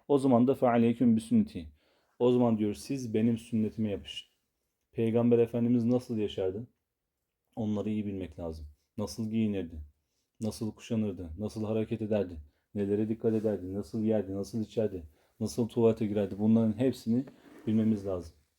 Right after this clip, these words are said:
Benden sonra çok ihtilaflar göreceksiniz. İnsanlar grup grup olacaklar. İslam'ı ayrıştırmaya çalışacaklar. O zaman da siz benim sünnetime yapışın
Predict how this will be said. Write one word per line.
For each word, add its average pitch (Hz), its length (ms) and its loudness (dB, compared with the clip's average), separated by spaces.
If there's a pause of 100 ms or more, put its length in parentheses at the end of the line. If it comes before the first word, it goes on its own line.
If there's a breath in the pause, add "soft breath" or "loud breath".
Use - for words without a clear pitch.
(360)
Benden 131 360 2
sonra 113 280 -2
çok 127 260 -2
ihtilaflar 120 580 2
göreceksiniz. 120 880 0 (640)
İnsanlar 113 560 2
grup 113 340 0
grup 127 240 0
olacaklar. 123 760 2 (600 soft breath)
İslam'ı 113 500 0
ayrıştırmaya 117 640 2
çalışacaklar. 120 640 0
O 131 120 2
zaman 123 260 4
da 117 80 4
siz 151 400 -4 (440 soft breath)
benim 117 200 6
sünnetime 120 480 4
yapışın 139 440 2